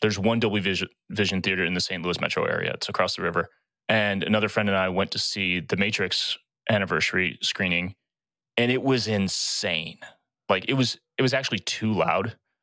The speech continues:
but the, the image, like, even the,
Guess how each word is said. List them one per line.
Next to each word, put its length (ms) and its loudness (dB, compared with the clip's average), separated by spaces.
but 280 2
the, 220 0
the 280 -2
image, 540 0
like, 260 0
even 420 2
the, 100 -6